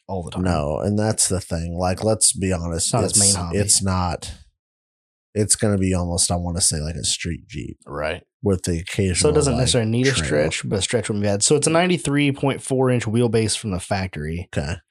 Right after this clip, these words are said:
Speaker 1: So if
Speaker 2: I
Speaker 1: you
Speaker 2: wanna
Speaker 1: kick it back
Speaker 2: say,
Speaker 1: five inches, you can
Speaker 2: was
Speaker 1: get
Speaker 2: it
Speaker 1: a ninety-eight
Speaker 2: somebody,
Speaker 1: inches. That'd be nice.
Speaker 2: somebody did a live video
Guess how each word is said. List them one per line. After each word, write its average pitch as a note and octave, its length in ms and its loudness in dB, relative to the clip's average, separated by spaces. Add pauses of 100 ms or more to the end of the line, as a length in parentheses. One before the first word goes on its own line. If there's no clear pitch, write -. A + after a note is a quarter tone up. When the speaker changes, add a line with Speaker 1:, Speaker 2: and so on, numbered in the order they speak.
(340)
Speaker 1:
So - 160 6
if C3+ 80 4
Speaker 2:
I A2+ 40 8
Speaker 1:
you B2 60 6
Speaker 2:
wanna E3 240 4
Speaker 1:
kick D3+ 140 6
it - 40 4
back B2+ 220 8
Speaker 2:
say, B2 140 6
Speaker 1:
five A#2+ 260 4
inches, A2+ 380 2
you A#2 80 0
can A#2+ 40 4
Speaker 2:
was G#2+ 100 6
Speaker 1:
get A#2 120 6
Speaker 2:
it - 20 0
Speaker 1:
a A2+ 40 -2
ninety-eight A#2 340 2
Speaker 2:
somebody, E3+ 300 4
Speaker 1:
inches. D#3 80 4
That'd C3+ 180 4
be F#2 40 -4
nice. F#2 120 4
Speaker 2:
somebody G3 260 4
did F3+ 140 4
a D#3 60 6
live B2 340 4
video F#2 520 0